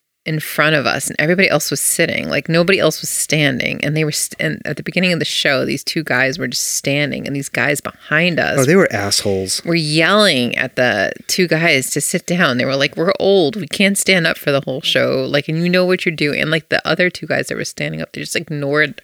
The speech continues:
Speaker 1: that all this was happening.
Speaker 2: They weren't ignoring it, by the way, 'cause I had a better angle on their faces.
Speaker 1: Yeah.
Speaker 2: They were laughing. They thought it
Speaker 1: Yeah.
Speaker 2: was funny. They crossed their arms, and they just stood there in defiance.
Speaker 1: Yeah, it was kinda shitty.
Speaker 2: It was very shitty. They
Speaker 1: And
Speaker 2: were
Speaker 1: then,
Speaker 2: assholes.
Speaker 1: like,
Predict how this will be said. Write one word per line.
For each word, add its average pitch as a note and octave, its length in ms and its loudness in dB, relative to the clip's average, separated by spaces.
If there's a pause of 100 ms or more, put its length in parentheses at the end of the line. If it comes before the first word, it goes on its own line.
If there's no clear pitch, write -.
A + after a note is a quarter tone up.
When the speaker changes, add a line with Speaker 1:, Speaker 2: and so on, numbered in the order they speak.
(160)
Speaker 1:
that C#3 140 -2
all - 160 -2
this - 220 -6
was C3+ 140 -10
happening. - 720 -8 (160)
Speaker 2:
They D3+ 100 2
weren't F#3+ 220 6
ignoring A2 500 2
it, - 160 -4
by F#2 140 0
the F#2 80 -2
way, F#2+ 140 0
'cause - 220 -2
I B2 120 2
had C#3 180 2
a B2+ 60 4
better A2 300 2
angle G#2+ 380 2
on G#2 160 4
their F#2 140 -2
faces. B2+ 640 0
Speaker 1:
Yeah. D#3 140 0
Speaker 2:
They C3+ 100 4
were B2 140 6
laughing. A2 680 0
They G#2+ 80 2
thought B2 160 2
it A2+ 40 4
Speaker 1:
Yeah. - 20 4
Speaker 2:
was A#2 160 2
funny. G#2+ 280 0
They G2 120 -4
crossed A#2 440 0
their C3+ 220 2
arms, G2 640 -2
and A2 160 -4
they G2 100 0
just G#2 200 -4
stood A2 260 0
there F#2+ 160 0
in F#2+ 140 -6
defiance. G2 640 -6
Speaker 1:
Yeah, - 160 -6 (100)
it - 60 -4
was F3+ 140 -2
kinda A3+ 240 0
shitty. - 540 -4 (1160)
Speaker 2:
It C3 80 0
was C3 140 4
very D#3+ 320 4
shitty. G2 440 0
They A2+ 100 4
Speaker 1:
And - 80 6
Speaker 2:
were - 20 6
Speaker 1:
then, F3 140 6
Speaker 2:
assholes. D#3 240 2
Speaker 1:
like, A#2 80 2